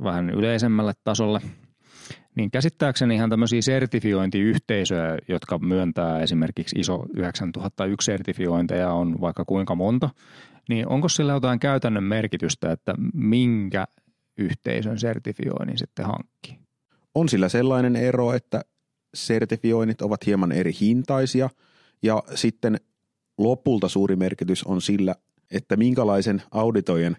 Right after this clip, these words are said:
Speaker 2: kyseinen yritys käyttöömme toimittaa. Lisäksi meille oli tärkeää, että valitsemallamme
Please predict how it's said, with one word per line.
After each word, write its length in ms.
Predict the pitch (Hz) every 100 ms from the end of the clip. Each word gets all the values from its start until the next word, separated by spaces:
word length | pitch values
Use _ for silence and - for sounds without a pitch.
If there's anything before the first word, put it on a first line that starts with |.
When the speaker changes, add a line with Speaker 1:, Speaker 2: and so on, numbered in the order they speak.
| -
Speaker 2:
kyseinen 460 | 98 104 92 87
yritys 560 | 85 95 90 98 92 - _ _ _ _ _
käyttöömme 460 | 107 95 - 104 101
toimittaa. 640 | 120 78 - - - - - _ _ _
Lisäksi 380 | 117 139 139 120
meille 300 | 117 123 104
oli 180 | 90 87
tärkeää, 500 | - 104 - 95 90
että 240 | - - 98
valitsemallamme 800 | 104 101 - 98 95 92 92